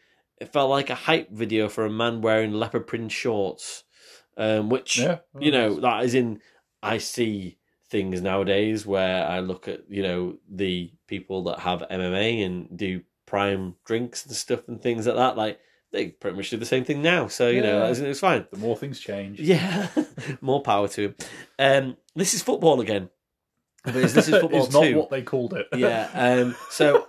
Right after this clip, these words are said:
Speaker 2: <laughs>
Speaker 1: I, no, no, yeah.
Speaker 2: This is more football.
Speaker 1: Yeah, this is more football. This is Football two. Uh, graphical cancer I got for that. That,
Speaker 2: Oh,
Speaker 1: that,
Speaker 2: right.
Speaker 1: that,
Speaker 2: That is unfortunate.
Speaker 1: that was the worst looking thing I've ever seen. I, I genuinely could not see what was going on.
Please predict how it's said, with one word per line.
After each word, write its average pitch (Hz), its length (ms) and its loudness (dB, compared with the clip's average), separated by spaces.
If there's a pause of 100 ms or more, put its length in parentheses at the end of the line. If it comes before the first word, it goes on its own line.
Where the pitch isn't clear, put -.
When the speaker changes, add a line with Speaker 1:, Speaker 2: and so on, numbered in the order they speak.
Speaker 2:
<laughs> - 80 -4
Speaker 1:
I, 131 220 -2
no, 123 280 2
no, 110 280 2
yeah. 120 160 2
Speaker 2:
This 135 160 0
is 127 100 -4
more 104 220 0
football. - 400 -6
Speaker 1:
Yeah, 160 80 4
this 139 180 0
is 147 120 -2
more 151 280 6
football. 110 300 -4
This 139 100 -2
is 147 100 -6
Football 151 280 -2
two. 143 300 0
Uh, 117 300 2
graphical 165 680 -2
cancer 131 640 -2
I 104 180 -2
got 95 220 -2
for 101 120 -12
that. 101 260 -2
That, 113 100 0
Speaker 2:
Oh, 202 180 4
Speaker 1:
that, 190 100 2
Speaker 2:
right. 170 100 2
Speaker 1:
that, 123 300 0
Speaker 2:
That 127 180 2
is 113 80 -6
unfortunate. 104 560 -8
Speaker 1:
that 131 240 2
was 123 260 0 (140)
the 127 100 -2
worst 123 500 4
looking 120 320 -8
thing 107 320 -6
I've 92 260 -6 (200)
ever 104 300 -2
seen. 101 240 -4
I, 104 280 -8 (140)
I 123 180 -4 (240)
genuinely 127 600 2
could 120 260 -2
not 110 240 -4
see 101 220 -4
what 95 160 -6
was 92 120 -12
going 95 260 -4
on. 92 180 -4